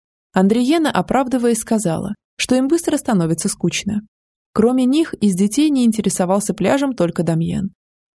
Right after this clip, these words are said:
Самый старший из саланской мелкоты, он был и самым замкнутым. Я часто видела его одного. Он курил, околачиваясь на вершине утёса. Я спросила, не поссорился ли он с Лоло,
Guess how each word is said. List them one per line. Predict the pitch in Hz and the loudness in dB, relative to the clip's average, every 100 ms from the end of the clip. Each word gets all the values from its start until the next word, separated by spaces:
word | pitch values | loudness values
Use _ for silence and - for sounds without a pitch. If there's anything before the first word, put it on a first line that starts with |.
| _ _ | _ _
Самый | - 202 214 | 0 2 2
старший | 226 247 240 - 185 | 2 0 -2 0 -2
из | - 165 | -2 -2
саланской | 190 185 196 - 170 | 0 0 0 0 0
мелкоты, | 165 156 175 247 285 - | 0 -2 -2 -2 -2 -4
он | - 240 254 | -2 0 2
был | 214 262 | 2 0
и | 214 | -2
самым | - 247 254 247 | -2 -2 0 0
замкнутым. | 208 175 151 165 151 202 208 _ _ _ - | 0 0 -2 -4 -4 -6 -6 _ _ _ -2
Я | 233 | 0
часто | 277 311 302 - | 0 0 0 -2
видела | 175 226 233 208 | 0 0 2 2
его | 170 170 | 2 0
одного. | 175 180 175 165 196 _ _ _ | 0 0 -2 -6 -10 _ _ _
Он | 269 294 | -2 0
курил, | - 185 262 | 2 2 2
околачиваясь | 269 - 170 196 220 220 220 214 | 0 0 0 0 -2 -2 0 0
на | |
вершине | 170 170 - 160 160 | -2 -2 -2 0 0
утёса. | 160 170 165 - - _ _ _ _ - | -4 -4 -6 -6 -8 _ _ _ _ -2
Я | 196 | 0
спросила, | 214 254 240 - 214 | 0 -2 -2 0 2
не | 170 | 2
поссорился | 160 170 - 269 277 - | 0 -2 -2 0 0 0
ли | 214 170 | 0 2
он | 190 | 0
с | - | 0
Лоло, | 226 226 170 - | 0 0 -2 -6